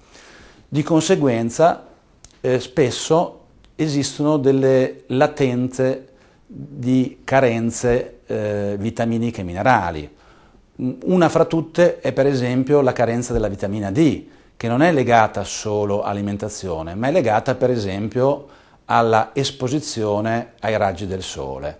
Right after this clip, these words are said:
Di conseguenza, eh, per poter ovviare a questa carenza è necessario assumere la vitamina D come integratore. E gli esempi potrebbero continuare, eh, quasi all'infinito, per non parlare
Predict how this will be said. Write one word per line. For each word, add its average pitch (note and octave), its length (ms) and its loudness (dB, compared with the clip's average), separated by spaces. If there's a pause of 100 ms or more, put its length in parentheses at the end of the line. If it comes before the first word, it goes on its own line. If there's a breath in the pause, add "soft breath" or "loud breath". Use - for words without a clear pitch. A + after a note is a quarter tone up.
(640 loud breath)
Di D#3+ 160 -2
conseguenza, D3+ 1120 2 (200)
eh, - 140 -6
per B2+ 180 -2
poter C3+ 360 2
ovviare B2 440 4
a - 20 -8
questa A2+ 320 -2
carenza C3 640 0
è B2 100 -6
necessario G#2+ 840 -4
assumere A2 540 -6
la C3 100 2
vitamina A#2 400 -2
D A#2+ 220 -4 (180)
come G#2+ 320 -6
integratore. E2+ 1000 -6 (640 loud breath)
E D3+ 80 -4
gli F3 80 8
esempi F3 320 4
potrebbero C3 480 4
continuare, B2+ 1000 2
eh, G#2+ 240 -6 (220)
quasi A#2+ 480 0
all'infinito, G2 1000 -4 (600 loud breath)
per F3+ 80 4
non D#3+ 220 4
parlare C3+ 680 6